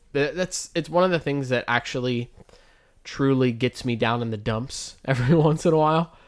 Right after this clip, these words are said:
is thinking about that, because I think it is truly, like, such a major overhaul that needs to happen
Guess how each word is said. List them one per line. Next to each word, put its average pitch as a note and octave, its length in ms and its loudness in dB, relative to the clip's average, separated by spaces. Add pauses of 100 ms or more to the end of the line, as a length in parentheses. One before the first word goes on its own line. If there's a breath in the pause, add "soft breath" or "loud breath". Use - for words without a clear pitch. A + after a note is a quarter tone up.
(520 soft breath)
is B2+ 220 -6
thinking C3 360 -2
about C3+ 260 -2
that, C#3+ 160 -2
because C3 220 -4
I A#2+ 80 2
think B2 180 -6
it A#2 100 -2
is A#2 240 -6
truly, A#2+ 460 -2
like, A2 180 -4
such A#2+ 200 -6
a A2 60 -4
major A2 640 -4
overhaul A#2 500 -2
that B2+ 140 -2
needs B2+ 180 -4
to C3+ 80 -4
happen C#3 480 -4